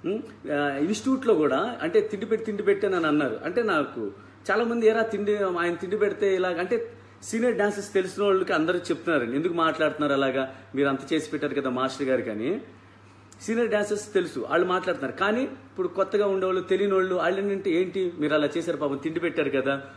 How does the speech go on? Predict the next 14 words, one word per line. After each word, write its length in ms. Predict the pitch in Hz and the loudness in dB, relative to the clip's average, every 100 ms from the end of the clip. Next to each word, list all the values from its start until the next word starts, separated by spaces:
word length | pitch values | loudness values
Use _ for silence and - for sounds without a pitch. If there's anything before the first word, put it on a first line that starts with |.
| - | -4
మాస్టర్" 300 | 147 147 131 | -2 -2 -4
అని. 80 | 104 - - - | -6 -12 -20 -8
మేము 180 | 131 175 | -2 -2
కష్టపడ్డామండి, 680 | 156 156 180 190 160 131 120 | -2 -4 0 2 2 0 -2
మార్నింగ్ 420 | 117 143 170 156 | -2 0 0 0
నుంచి 220 | 170 202 | 0 0
నైట్ 280 | 156 156 156 | 0 0 0
వరకు 340 | 156 156 131 | 0 0 -4
క్లాసులో 600 | 104 - - 160 170 175 | -8 -8 -4 -2 0 -2
ప్రాక్టీసులు 680 | 117 - 170 - 196 165 160 | -2 0 -2 -2 -8 -4 -2
చేసి, 280 | 160 147 101 - - - - | -2 -4 -10 -14 -20 -14 -4
మామూలు 220 | 165 208 | 0 2
ప్రాక్టీస్ 460 | 208 190 185 175 - | 2 0 0 -4 -2
కాదు 220 | 135 | -2